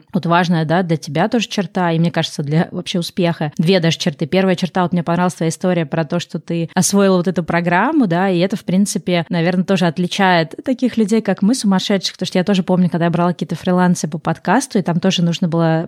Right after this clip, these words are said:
там настроить хостинг, а я с этим хостингом никогда не работала. Я такая про себя думаю, ну, работала, не работала, общие принципы я понимаю, в любом случае разберусь. И в итоге у меня эта работа заняла чуть больше времени, потому что там был косячный очень хостинг, ну и все было косячно,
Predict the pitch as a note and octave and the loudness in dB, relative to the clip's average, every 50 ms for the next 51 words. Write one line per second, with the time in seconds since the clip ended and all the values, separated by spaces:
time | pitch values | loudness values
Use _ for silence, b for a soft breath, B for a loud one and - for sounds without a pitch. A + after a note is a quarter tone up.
0 | - - - D#3 D#3+ - - - F3 E3+ D#3+ - - F#3+ F#3 E3+ D#3+ - - - | -6 -4 -2 -2 -2 -2 0 0 2 2 0 0 0 0 2 2 0 -2 -2 -2
1 | F#3+ C#4 C4+ - - G#3+ - - - D#3 E3+ G#3 - - F#3+ - F#3 D#3 - A3 | 0 0 0 0 0 0 0 0 0 0 0 0 0 -2 -2 -2 -2 0 2 0
2 | A3+ - A3 F3+ - E3 E3 D#3 D#3 D3+ E3 F#3 G#3 G3+ F#3+ F3 E3+ F#3 F3+ E3 | 0 2 0 0 2 2 2 0 0 0 0 2 2 2 2 0 0 0 0 0
3 | E3 E3+ D#3 D#3 D#3 D#3+ E3 - - E3 D#3 - - - - E3 D#3+ D#3+ F3 E3+ | 0 -2 -4 -2 -2 -4 -6 -8 -10 -10 -10 -10 -10 -8 -6 -6 -4 -4 -4 -2
4 | D#3 E3 D#3 - F#3 G3+ C4+ - - - G3 F3+ F3 G3 A3+ A3 A3 G3+ F3+ F3+ | -2 -4 -2 0 2 2 2 2 0 0 0 2 2 2 2 2 2 2 2 4
5 | F3 F3+ E3+ E3+ B3 F4+ - - G#3+ F#3+ E3+ - - G3 - - - G#3+ - - | 2 2 2 0 0 0 0 0 0 0 0 0 -2 -6 -6 -2 -2 -2 0 2
6 | G3+ A3+ G#3+ - - - G3+ F#3 F#3 F3 - F#3+ E3+ E3+ F3 E3+ F#3 A3+ D4+ D#4 | 2 2 2 0 -2 -2 0 0 0 0 -2 -2 -2 -2 0 0 0 0 2 2
7 | A#3 F#3+ D#3+ E3 G3+ C4 B3+ - A3 A3+ - - G3 F#3+ F3 F3 F3 G3+ G3+ G3 | 2 2 2 2 2 0 0 0 -4 -4 -2 0 0 0 0 0 0 0 0 2
8 | F3+ E3+ E3 - - D3+ D#3 - F#3+ G#3 G3+ G#3 F#3 F#3 F3+ E3+ F3 E3+ F3 F3+ | 0 -2 -2 -4 -4 -4 0 0 0 2 2 4 4 2 2 2 0 0 2 0
9 | E3 E3 D#3+ E3 F3+ F3 - - - E3+ F3+ G3 F#3+ - - E3 D#3 D#3 G3+ D4 | 0 0 -2 0 0 0 -2 -4 -8 -4 -2 0 0 0 -2 -2 -2 0 0 0
10 | F4 C#4+ - G3 - - F#3 E3 D3+ E3 - - E3 - - F3 E3 - - E3 | 0 -2 -4 -4 -8 -6 -4 -4 -4 -4 -4 -6 -6 -4 -4 -4 -4 -4 -6 -8
11 | D3 D3 - E3+ - - - A3 - - - A3+ G3 F#3 - G#3 F#3 F3+ - - | -8 -6 -8 -10 -8 -6 -6 -6 -6 -2 0 -2 -2 0 2 2 2 2 2 0
12 | F3+ D3+ D#3+ D3+ - - D3+ - - G#3 C#4 C4 - - A3+ G3+ | 0 2 0 -2 -2 -4 -6 -4 -2 -2 -2 -2 0 0 0 -2